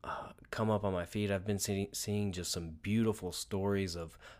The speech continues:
of moms who have had babies that they weren't planning on. All right, but it's been nothing but the biggest bla-, and they wouldn't change it for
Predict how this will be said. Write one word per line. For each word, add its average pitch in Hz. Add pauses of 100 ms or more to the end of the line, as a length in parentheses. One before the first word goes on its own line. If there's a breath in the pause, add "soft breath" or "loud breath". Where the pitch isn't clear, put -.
of 82
moms 95
who 92
have 85
had 92
babies 92
that 85
they 82 (260 loud breath)
weren't 98
planning 98
on. 95 (680 loud breath)
All 90
right, 95 (100)
but 98
it's 92
been 101
nothing 101
but 90
the 85
biggest 95
bla-, 101
and 104
they 101
wouldn't 139
change 131
it 107 (280 loud breath)
for 110